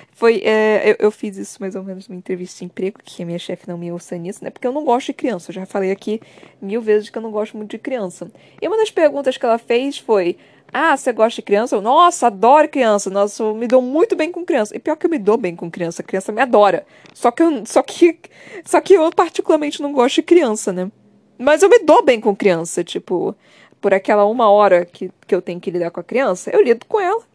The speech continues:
depois eu mando pros pais, é tipo, é isso, assim. Eu, eu sei lidar com criança dessa forma, mas eu não sei, eu não sei qual é o nome, mas eu não gosto exatamente, né? Mas nessas horas você mente.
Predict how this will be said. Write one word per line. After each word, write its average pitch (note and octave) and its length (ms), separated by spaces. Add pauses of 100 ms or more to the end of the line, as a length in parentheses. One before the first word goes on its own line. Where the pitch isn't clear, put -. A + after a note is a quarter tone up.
depois A4+ 340
eu G#4+ 280 (340)
mando A4+ 280
pros - 200
pais, A#3+ 360
é F3 80
tipo, - 280
é - 80 (100)
isso, D#4 220
assim. E3+ 280 (580)
Eu, D#3+ 200
eu F3+ 160
sei F#3 160
lidar G3 180
com A3+ 160
criança A#3+ 260
dessa G#4+ 180
forma, A#3+ 300
mas G3 180
eu G3+ 60
não G#3 120
sei, A3+ 580
eu G3+ 100
não G#3 140
sei G#3+ 200
qual G3+ 160
é - 20
o G3 40
nome, G4 240 (1120)
mas F#3+ 140
eu G3 60
não B3 120
gosto A#3 380
exatamente, B3 640
né? E3+ 140 (640)
Mas A4 340
nessas G4+ 320
horas B3+ 200
você A#4 240
mente. B3+ 460